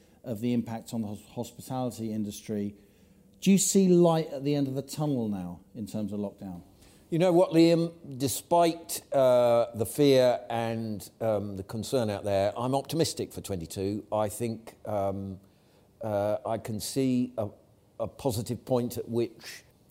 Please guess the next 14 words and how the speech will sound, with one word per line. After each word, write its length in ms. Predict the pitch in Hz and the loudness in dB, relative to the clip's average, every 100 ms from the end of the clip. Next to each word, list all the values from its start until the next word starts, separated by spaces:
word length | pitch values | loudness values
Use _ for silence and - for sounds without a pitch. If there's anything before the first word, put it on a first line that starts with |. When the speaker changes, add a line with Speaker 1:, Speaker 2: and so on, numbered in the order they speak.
| - | -10
Speaker 2:
restrictions 600 | 120 95 160 - 123 107 | -8 -2 -2 -2 -6 -6
will 80 | 104 | -4
be 80 | 90 | 0
lifted 540 | 104 104 113 104 85 - _ _ _ | 0 -2 -4 -4 -4 -12 _ _ _
and, 460 | 98 92 95 98 80 - | -8 -6 -6 -8 -12 -8
uh, 320 | 101 92 90 | -4 -4 -4
the 260 | 82 95 98 | -6 -8 -6
animal 320 | 120 123 117 | -2 0 0
spirits 420 | 101 - 127 117 | 0 4 4 4
of 80 | 107 | 0
the 80 | 101 | 0
entrepreneurs 800 | 113 98 - 101 101 98 90 - | 0 -2 -6 -4 0 0 -2 -4
will 380 | 117 104 95 87 | 0 0 0 -2
be 340 | - 107 98 | -2 -2 -2